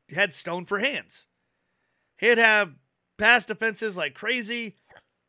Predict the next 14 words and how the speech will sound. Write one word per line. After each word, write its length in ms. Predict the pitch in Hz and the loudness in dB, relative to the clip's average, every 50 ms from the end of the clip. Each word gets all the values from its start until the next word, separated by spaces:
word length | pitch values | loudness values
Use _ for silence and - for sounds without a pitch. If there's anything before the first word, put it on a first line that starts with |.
| _ _ | _ _
Never 340 | 143 170 254 320 311 285 277 | -4 6 8 8 8 10 8
intercepted 440 | 247 233 208 185 - 190 165 127 135 | 6 6 6 2 0 0 0 0 -6
the 60 | 147 | -10
ball. 220 | 127 139 104 90 113 | -10 -10 -10 -8 -10
His, 160 | 143 135 - | -12 -14 -10
he 140 | - 180 180 | -10 -10 -10
just 180 | 175 175 - - | -10 -10 -8 -4
couldn't 260 | 190 196 180 165 123 | -4 -4 -4 -4 -10
catch. 440 | - 120 - - - - - _ _ _ _ _ - | -14 -14 -14 -14 -18 -18 -20 _ _ _ _ _ -16
Just, 200 | 165 160 131 - _ _ _ _ _ _ _ _ _ _ | -14 -14 -14 -16 _ _ _ _ _ _ _ _ _ _
that 140 | 127 131 143 | -8 -8 -6
was 100 | 151 151 | -8 -10
his 120 | 170 160 | -10 -2
downfall. 460 | 147 214 226 226 180 - 123 82 - | 0 2 2 2 -2 -8 -14 -18 -18